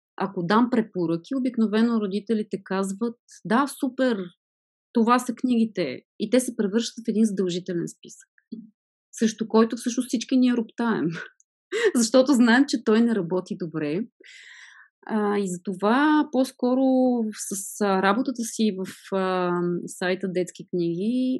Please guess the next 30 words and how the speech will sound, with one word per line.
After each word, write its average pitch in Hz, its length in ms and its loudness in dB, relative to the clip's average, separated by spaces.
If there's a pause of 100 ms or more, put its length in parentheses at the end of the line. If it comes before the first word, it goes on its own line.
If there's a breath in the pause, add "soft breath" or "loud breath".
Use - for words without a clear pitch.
(160)
а, 196 300 -2
с 196 120 -10
колегите 208 380 -2
ми 226 100 6
се 220 120 -2
опитваме 214 600 2
да 185 400 2
дадем 180 320 2
насоки 214 540 2
на 196 220 4
родителя 170 760 0
какво 196 300 -2
ще - 180 -6
открие 180 380 -2
в 185 100 -12
книгата. 165 500 0
Всичко, 202 400 -4
което, 185 580 0 (140)
а, 180 80 0
за 170 160 -6
което 185 300 -2
пишем, 175 280 -2
е 170 120 -2
прочетено. 180 760 -2
Разбира 202 320 0
се, 208 140 -6
има 196 120 4
много 190 260 4
заглавия, 190 460 0
които 185 180 -10